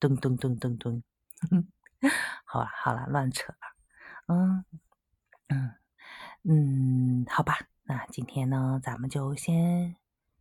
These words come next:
跟你聊到这儿。嗯，下一期再见啊。嗯，好吧，被你发现了，我在凑时间，因为我一定要超过四分钟。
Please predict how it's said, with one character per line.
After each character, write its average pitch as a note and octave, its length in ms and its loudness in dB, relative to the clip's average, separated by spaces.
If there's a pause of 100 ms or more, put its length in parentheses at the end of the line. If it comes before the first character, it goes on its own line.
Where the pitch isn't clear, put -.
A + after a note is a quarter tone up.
跟 F3+ 180 2
你 C#3+ 280 4 (180)
聊 C#3+ 180 -2
到 A3+ 140 -2
这 C#4 100 0
儿。 C4+ 60 -6 (640)
嗯， A#2 140 -8 (220)
下 B2 240 -6
一 A#2 40 -8
期 - 200 -12
再 C#3+ 100 -6
见 C3+ 220 -4
啊。 - 180 -6 (680)
嗯， D#3 340 2
好 - 120 0
吧， - 300 0 (220)
被 D3 100 2
你 B2+ 80 -2
发 B2+ 160 -6
现 C3+ 180 -4
了， B2 100 -10 (180)
我 B2+ 80 2
在 B2 80 -8
凑 - 180 -4
时 B2 140 -6
间， - 240 -12 (580)
因 C#3+ 100 -2
为 C3+ 80 4
我 B2 160 0
一 C3 40 -2
定 C#3 120 -4
要 B2 120 -8
超 - 180 -4
过 B2 100 -8
四 - 200 0
分 B2 180 -4
钟。 - 180 -14